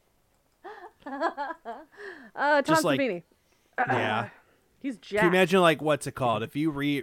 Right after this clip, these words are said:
Speaker 2: reshot that scene from Maniac where,
Speaker 1: <laughs>
Speaker 2: uh, Tom Savini gets shot in the, he gets his head exploded, and it's just Dante on his body, and he's like, "I'm not even supposed to be here today," and then his fucking head explodes.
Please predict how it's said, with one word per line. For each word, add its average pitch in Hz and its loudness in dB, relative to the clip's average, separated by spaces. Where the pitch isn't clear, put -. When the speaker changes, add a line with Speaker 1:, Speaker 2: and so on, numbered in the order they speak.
Speaker 2:
reshot 135 -4
that 120 -2
scene 123 -6
from 110 -6
Maniac 117 -6
where, 117 -2
Speaker 1:
<laughs> - -20
Speaker 2:
uh, 107 -4
Tom 147 -2
Savini 131 -4
gets 123 -6
shot 127 -2
in 127 -12
the, 123 -8
he 120 -10
gets 135 -6
his 110 -14
head 123 -8
exploded, 135 -2
and 131 -4
it's 120 -8
just - -12
Dante 127 -2
on 123 -4
his 110 -8
body, 113 -4
and 120 -6
he's 117 -8
like, - -16
"I'm 285 -6
not 359 4
even 262 -2
supposed 233 4
to 403 4
be - -4
here 339 8
today," 156 4
and 151 0
then 147 2
his 135 -6
fucking 127 -4
head 113 -6
explodes. 117 -14